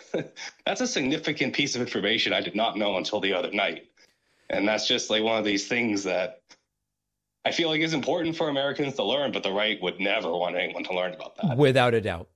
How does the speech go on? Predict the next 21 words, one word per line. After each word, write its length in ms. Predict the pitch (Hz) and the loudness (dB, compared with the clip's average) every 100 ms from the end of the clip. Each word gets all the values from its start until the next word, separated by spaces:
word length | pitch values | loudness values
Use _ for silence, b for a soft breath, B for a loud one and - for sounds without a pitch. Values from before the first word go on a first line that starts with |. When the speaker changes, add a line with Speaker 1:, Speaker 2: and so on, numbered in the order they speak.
| _ | _
Speaker 2:
Without 440 | - 120 120 113 107 | -4 0 2 2 -2
a 60 | |
doubt. 260 | 101 101 110 | -4 -4 -2
Mike, 300 | 143 160 165 | 4 4 6
I 80 | 151 | 4
appreciate 640 | 143 - 165 - 160 147 | 4 2 -2 0 -2 0
the 80 | 127 | -2
call, 320 | - 127 107 | 0 2 2
okay? 340 | 104 131 123 139 - _ _ _ _ _ _ _ | 0 -2 -2 -2 -10 _ _ _ _ _ _ _
Speaker 1:
All 80 | - | -2
right. 140 | 151 151 - | -2 -2 -4
Have 100 | 113 | -2
a 40 | |
good 100 | 117 | 0
one. 160 | 104 101 | 0 2
Speaker 2:
All 140 | 151 160 | 4 6
right. 200 | 143 113 | 4 4
There's 220 | 147 131 | 2 2
Mike 400 | 139 160 190 - | 2 2 2 -4
from 240 | - 160 | -4 -2
Massachusetts. 960 | 143 151 - 131 - 165 - - - | 0 -2 -4 -4 0 0 0 -4 -6